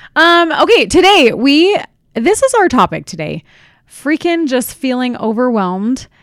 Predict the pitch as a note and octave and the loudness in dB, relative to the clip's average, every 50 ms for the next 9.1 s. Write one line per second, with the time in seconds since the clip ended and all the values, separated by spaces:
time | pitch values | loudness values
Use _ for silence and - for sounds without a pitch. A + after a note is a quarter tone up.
0 | _ _ _ _ _ _ _ - A3+ A3 - - G#3+ G#3 A3 G#3+ - - A3 G3 | _ _ _ _ _ _ _ -4 -4 -4 -2 -2 0 0 0 0 0 2 2 4
1 | G3+ G3+ - - - G#3 G#3+ - G#3 F#3 - A3 A3 - C4 C4 C4 C#4 C4+ - | 4 2 0 -2 0 0 2 0 0 2 2 2 2 2 2 2 2 0 0 0
2 | - A3+ G#3+ G#3 G3+ G3+ G3+ G3+ F#3+ F#3+ F#3+ F3+ - - - G#3 G3+ F#3+ F#3 F3 | 0 2 2 4 4 4 4 4 4 2 2 0 -4 -4 -4 -2 0 0 0 -2
3 | E3+ D#3+ D3 - - C3 - - - - - _ _ - - - - - _ A#3 | -2 -2 -4 -4 -6 -8 -8 -10 -12 -12 -12 _ _ -20 -20 -20 -20 -6 _ 2
4 | B3 B3+ C4 B3 B3+ C#4 D4 D4+ F#4 F4+ F4+ E4+ E4 D#4 D4+ D4 C#4+ C4+ C4 - | 2 4 4 4 6 6 6 6 6 6 6 6 8 6 6 4 4 2 0 0
5 | A3+ B3 A3+ G#3+ A3 - F#3 A3+ - - A#3+ F#3+ D#3 E3+ G3 G#3 - B3 - A3 | 0 2 2 2 2 2 2 0 0 -2 -2 0 2 2 2 2 0 0 0 0
6 | A#3+ C4 A#3+ A#3+ A#3 B3 F3+ C#3 - C4+ C4 C#4+ E4 E4 - - - _ - C4 | -2 0 2 2 2 2 2 2 2 2 2 2 0 -2 -4 -12 -12 _ 0 0
7 | A3+ G#3 - C4+ C#4+ C4 - F#4+ C#4+ E4 D4+ C#4 C4 C4 B3 - - A3 F#3 E3 | 0 2 0 0 0 2 2 2 2 4 2 4 4 2 0 0 -2 -4 -4 -2
8 | G3 G3+ B3 C4 - - - - C4 - - C#4+ C4 B3+ B3+ C4 A3+ C4+ C#4 C#4+ | -2 0 -2 -2 -2 -8 -6 -4 -4 -2 0 0 0 2 2 2 2 0 0 0
9 | D#4 E4 | 0 -2